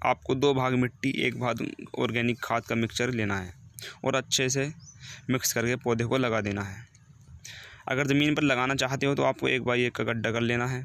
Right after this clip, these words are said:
उसके बाद उसमें खाद मिक्स करके पौधा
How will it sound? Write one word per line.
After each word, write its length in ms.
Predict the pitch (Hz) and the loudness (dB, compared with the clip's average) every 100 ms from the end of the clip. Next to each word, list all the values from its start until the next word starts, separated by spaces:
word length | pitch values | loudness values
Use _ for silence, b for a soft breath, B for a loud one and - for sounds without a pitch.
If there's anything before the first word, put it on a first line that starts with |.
| 143 | -8
उसके 260 | - 135 135 | -4 -2 2
बाद 260 | 127 123 | 2 2
उसमें 380 | 127 127 117 123 - - - _ - B B - | 0 0 0 -2 -10 -20 -20 _ -18 B B -8
खाद 220 | - 123 127 | 2 2 4
मिक्स 240 | 131 - | 2 0
करके 300 | 123 123 135 143 - - - | 0 0 -2 -6 -18 -8 0
पौधा 280 | 120 123 | 2 2